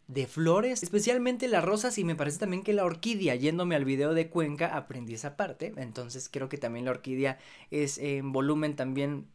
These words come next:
algo que exportan demasiado los ecuatorianos. ¿Cierto? Dicen que las rosas son de las mejores del mundo. En Cuenca hay unos sombreros muy famosos que se llaman de paja toquilla o bien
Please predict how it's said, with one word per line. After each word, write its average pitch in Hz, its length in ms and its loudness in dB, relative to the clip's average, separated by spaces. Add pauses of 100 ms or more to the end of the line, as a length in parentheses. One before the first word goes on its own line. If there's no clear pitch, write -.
(160)
algo 147 280 0
que 143 80 -12
exportan 151 460 -6
demasiado 135 480 2
los 139 220 0
ecuatorianos. 139 960 -4
¿Cierto? 175 240 2
Dicen 208 280 6
que 190 100 4
las 127 160 6
rosas 208 480 2
son 143 220 -6
de 208 60 0
las 202 140 2
mejores 165 360 0
del 131 120 0
mundo. 165 440 -2
En 208 200 6
Cuenca 214 640 2 (200)
hay 196 180 4
unos 233 200 0
sombreros 190 440 2
muy 196 220 0
famosos 175 480 2
que 170 100 -2
se 151 100 -2
llaman 151 400 2
de 147 140 2
paja 160 400 -4
toquilla 185 580 0
o 151 140 2
bien 262 340 4